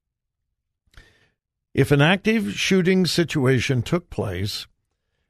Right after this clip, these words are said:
and the shooter was killed or injured by the church security team,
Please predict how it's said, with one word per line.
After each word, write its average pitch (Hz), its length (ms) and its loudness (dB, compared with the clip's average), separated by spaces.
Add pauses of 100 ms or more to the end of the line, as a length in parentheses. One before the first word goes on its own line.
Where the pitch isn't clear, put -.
(120)
and 139 220 4
the 127 80 4
shooter 196 460 0
was 156 220 0
killed 190 360 2
or 151 140 2
injured 120 560 0
by 113 200 0
the 117 140 -2
church 175 380 -4
security 131 640 -2
team, 147 520 -2